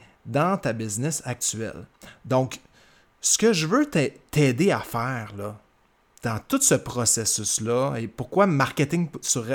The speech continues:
pour restaurant existe, c'est pour t'aider à créer et, une offre qui est complémentaire, qui va,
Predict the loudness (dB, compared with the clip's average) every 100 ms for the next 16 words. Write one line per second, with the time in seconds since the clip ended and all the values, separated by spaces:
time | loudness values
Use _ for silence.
0 | -6 -4 -2 0 2 2 2 -2 -4 -4
1 | -2 -2 -2 -6 -20 -20 -20 -10 -4 0
2 | 0 2 2 2 2 -2 -4 -4 -8 -14
3 | _ _ _ _ _ -8 -8 -6 -4 0
4 | 0 -2 -6 _ -4 -2 -4 -12 _ 2
5 | 4 4 0 -2 0 0 2 2 2 0
6 | -4 -2 -2 -4 -10 -4 0 6 6 6